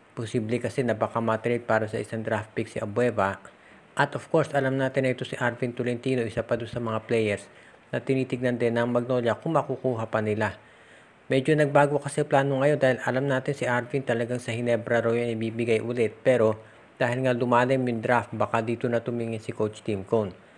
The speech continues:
Marami pang pinag-aaralang mabuti itong Magnolia at pati na ang S M C. Dahil nabago yung plano ng S M C dahil dito sa pangangailangan mag-revamp at rebuild ng San Miguel.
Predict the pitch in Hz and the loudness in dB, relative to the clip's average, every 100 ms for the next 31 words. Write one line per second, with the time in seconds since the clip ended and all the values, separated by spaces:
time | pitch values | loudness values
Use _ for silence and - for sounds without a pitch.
0 | - - - 113 120 120 120 123 120 117 | -20 -8 0 0 0 -2 -2 0 0 2
1 | 110 113 107 110 113 113 117 113 - 123 | 0 2 0 0 -2 -2 -4 -6 -4 -4
2 | - - - - - - 127 123 120 131 | -6 -20 -20 -18 -10 -4 -2 0 0 0
3 | 123 113 104 - - 131 131 127 123 120 | 2 2 0 0 -4 -2 -2 0 -2 -2
4 | 117 110 113 101 - 120 95 - - 123 | -4 -6 -8 -8 -6 -8 -8 -14 -2 0
5 | 123 117 98 - - - - - - - | 2 0 -2 -6 -20 -20 -20 -20 -14 -2
6 | 120 120 135 131 156 151 143 135 143 147 | 0 4 4 6 4 2 2 2 2 0
7 | 139 135 127 135 131 127 120 120 123 131 | 0 -2 -4 -4 -4 -2 0 0 -2 -4
8 | 123 135 135 127 123 123 120 120 117 123 | -4 -2 -2 0 0 0 0 0 0 0
9 | 120 113 120 117 104 101 127 - 117 113 | -2 0 0 0 -2 -2 -6 -4 -4 -2
10 | 104 104 113 107 110 107 104 117 117 | -4 -2 -6 -4 -4 -2 0 0 0